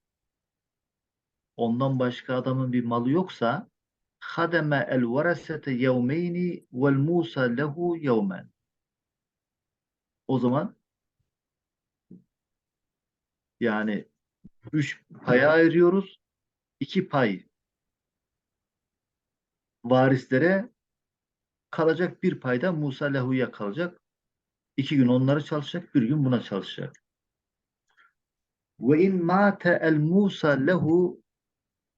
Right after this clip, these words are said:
ade ilel vereseti. Eğer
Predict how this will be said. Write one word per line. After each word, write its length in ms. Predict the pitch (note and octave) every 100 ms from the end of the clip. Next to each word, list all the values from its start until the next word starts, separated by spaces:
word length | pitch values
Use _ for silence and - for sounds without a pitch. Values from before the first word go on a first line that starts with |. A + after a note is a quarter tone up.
| _ _ _ _
ade 520 | D#3+ F#3 E3 F#3+ F#3 -
ilel 320 | D3 C#3+ C3+
vereseti. 680 | C3+ A2+ A2+ G#2 B2 G3+ - _ _
Eğer 460 | C#3+ D#3 A#2 -